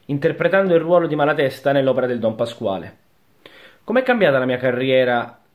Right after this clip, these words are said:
da qualche anno ad oggi? Posso dire di aver conosciuto una importante e grande famiglia. E come tutte le famiglie dove ci si tramanda, ci si trasmette,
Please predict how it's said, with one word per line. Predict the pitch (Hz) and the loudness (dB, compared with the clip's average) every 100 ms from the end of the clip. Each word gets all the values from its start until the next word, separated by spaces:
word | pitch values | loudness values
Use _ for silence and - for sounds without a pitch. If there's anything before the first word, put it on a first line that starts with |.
| _ | _
da | 127 131 | -6 -2
qualche | 139 139 139 | -2 -2 -2
anno | 127 127 120 117 - | -2 -2 -2 -4 -8
ad | - 113 | -8 -4
oggi? | 101 95 87 - - _ _ - - - _ | -4 -4 -8 -18 -20 _ _ -20 -20 -20 _
Posso | 180 175 220 | -6 -4 -2
dire | 262 226 | 0 2
di | 147 | 4
aver | 139 | 2
conosciuto | - 160 156 - 175 151 127 | 0 -2 -2 -4 -2 0 -2
una | 139 139 127 117 113 | -2 0 0 -2 -4
importante | 131 143 139 151 160 156 | -6 -4 -4 -2 -2 -2
e | 139 | -4
grande | 120 123 120 | -2 -2 -2
famiglia. | 113 107 101 98 92 - _ _ _ _ - - - - - | -4 -6 -6 -8 -12 -18 _ _ _ _ -20 -20 -20 -20 -20
E | - | -10
come | - 175 | -4 -2
tutte | 170 170 | 0 0
le | 160 | 0
famiglie | 156 160 156 139 123 | 0 -2 -2 0 0
dove | 123 120 | -2 -4
ci | 127 | -6
si | 127 | -4
tramanda, | 123 131 143 127 117 | -2 0 0 0 -4
ci | 110 120 | -6 -8
si | 123 | -6
trasmette, | 139 143 143 120 - 139 147 - | -6 -2 -2 -2 -4 -4 -4 -8